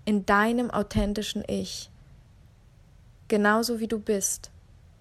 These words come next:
Und das wirst du herausfinden, indem du dich jetzt einfach mal fragst, in welcher Phase meiner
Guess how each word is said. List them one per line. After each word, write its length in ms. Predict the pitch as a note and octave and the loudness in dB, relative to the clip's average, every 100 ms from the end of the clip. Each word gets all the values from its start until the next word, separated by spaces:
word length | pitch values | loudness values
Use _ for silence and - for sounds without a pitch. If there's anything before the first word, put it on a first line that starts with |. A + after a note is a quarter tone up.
| - - - - - - - - - - - - | -20 -20 -20 -20 -20 -20 -20 -20 -20 -20 -10 -2
Und 180 | G3+ | 2
das 240 | F#3 G#3 A#3 | 4 2 0
wirst 180 | A#3+ B3 | -2 0
du 40 | |
herausfinden, 920 | G#3+ G#3 - G#3+ - A3 G#3 - G3+ - | 0 0 0 -2 -4 -4 -4 -4 -6 -6
indem 380 | G3 F#3+ G3+ G3 | -6 -4 -6 -6
du 160 | G3+ | -6
dich 320 | G3+ G3+ - - - - - - - - | -4 -6 -8 -16 -20 -20 -20 -20 -20 -4
jetzt 320 | G#3+ A3+ - | 0 0 0
einfach 320 | F#3+ G#3 A3+ | -4 -4 -4
mal 380 | G#3 G3 F#3+ G3 | -2 -2 -2 -4
fragst, 760 | - - G#3 G3 G#3+ A#3 - - | -8 -10 0 2 2 0 -2 0
in 140 | G#3 G3+ | -4 0
welcher 320 | G3 G#3 G#3 | 0 0 -4
Phase 840 | - G3+ G3+ A#3 A#3 G#3+ G#3+ A#3 - - - - - - - - - | -2 2 4 2 0 0 0 -2 -8 -20 -20 -20 -20 -20 -20 -20 -6
meiner 840 | G#3 G3+ G3+ G3+ G3+ G3 G3 G3+ | 2 4 4 2 0 0 0 -2